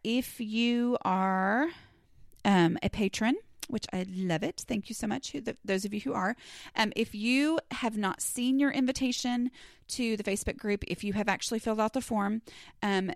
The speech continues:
email me, Dana at a slob comes clean dot com, and I will help you with that, because I know there are several of you who've been invited to the private Facebook, secret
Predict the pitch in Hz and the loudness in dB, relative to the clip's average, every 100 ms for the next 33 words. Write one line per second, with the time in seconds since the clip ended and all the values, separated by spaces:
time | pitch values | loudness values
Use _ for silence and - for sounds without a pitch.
0 | - - 285 262 202 180 170 185 214 185 | -8 -4 2 4 4 2 2 0 -2 0
1 | 190 - 180 180 185 165 190 175 - 196 | 0 0 -2 -4 -4 -4 -4 -6 -4 -4
2 | 180 - - 220 202 - 175 175 175 - | -2 -4 -4 -2 -2 0 -2 -2 -6 -6
3 | 165 - 220 247 - 233 - 233 196 170 | -6 -2 0 2 2 2 2 -2 -4 -2
4 | 180 165 160 - 175 180 180 175 - 160 | -2 0 0 0 -2 0 0 -2 -6 -6
5 | 135 135 170 262 269 254 247 - - - | -4 -4 0 2 4 2 0 -4 -20 -12
6 | - 277 - 185 185 - 170 170 - 156 | -8 -8 -2 0 0 -2 -4 -2 -2 -4
7 | - - - - 226 - - | -6 -12 -8 -6 -4 -4 -6